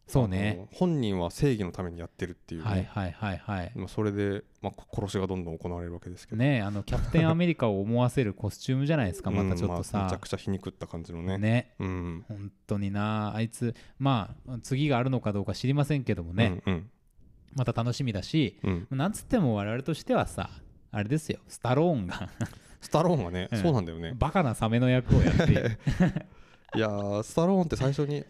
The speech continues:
Speaker 2: 俺多分なんか本当に全然映画の情報入れてなくて、
Speaker 1: うん。
Speaker 2: スタローンって多分、あの、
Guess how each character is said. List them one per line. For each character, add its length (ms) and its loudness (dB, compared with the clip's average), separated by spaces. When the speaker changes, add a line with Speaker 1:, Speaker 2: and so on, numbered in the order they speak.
Speaker 2:
俺 100 2
多 140 -2
分 220 -6
な 60 -4
ん 40 -6
か 180 -6
本 120 2
当 80 2
に 60 0
全 180 2
然 160 0
映 120 2
画 80 2
の 60 0
情 100 0
報 80 -2
入 60 4
れ 60 2
て 100 0
な 80 4
く 100 -8
て、 240 2
Speaker 1:
う 60 4
ん。 20 4
Speaker 2:
ス 80 4
タ 80 4
ロ 100 4
ー 100 4
ン 20 2
っ 20 0
て 140 -4
多 120 -2
分、 260 -4
あ 100 -6
の、 420 -4